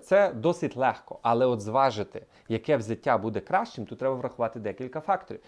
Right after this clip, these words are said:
Яка фігура захищена, скільки балів ви отримаєте після того. От. Тому, ем, рухаємося до наступної позиції. Це як збивати королеву.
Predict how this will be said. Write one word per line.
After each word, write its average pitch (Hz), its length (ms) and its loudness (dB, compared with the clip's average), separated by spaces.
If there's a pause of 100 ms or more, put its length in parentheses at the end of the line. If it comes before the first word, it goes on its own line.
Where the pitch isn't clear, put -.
(160)
Яка 98 220 -4
фігура 139 320 0
захищена, 135 580 -6
скільки 117 440 -6
балів 147 340 0
ви 101 100 -2
отримаєте 95 560 -6
після - 300 -18
того. - 220 -20 (480)
От. 90 260 -6 (240)
Тому, 277 360 2 (1400)
ем, 120 560 6 (320)
рухаємося 196 640 -2 (140)
до 127 260 -4 (260)
наступної 156 760 -10 (160)
позиції. 107 540 -6
Це 294 220 -2
як 156 180 -2
збивати 123 540 -2
королеву. 92 460 -6